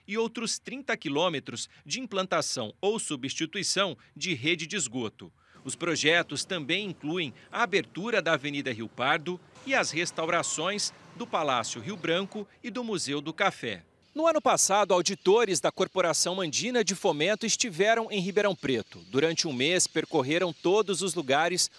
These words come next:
onde as obras vão ser executadas. Os auditores também avaliaram se a prefeitura tem condições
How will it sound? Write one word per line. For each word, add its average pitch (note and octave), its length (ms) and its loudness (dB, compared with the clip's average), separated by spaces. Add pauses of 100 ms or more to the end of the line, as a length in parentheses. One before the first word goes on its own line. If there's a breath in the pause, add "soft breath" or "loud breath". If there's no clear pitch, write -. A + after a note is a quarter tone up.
(120 loud breath)
onde A#3 180 -2
as G3 180 2
obras G3 360 2
vão G#3 160 0
ser F#3 200 2
executadas. D3+ 960 0 (280 loud breath)
Os C3 120 -2
auditores E3 560 2
também D3+ 320 0
avaliaram C#3 640 2 (140 loud breath)
se - 140 -2
a D3+ 60 0
prefeitura E3+ 580 2
tem F#3 200 -4
condições G3+ 760 0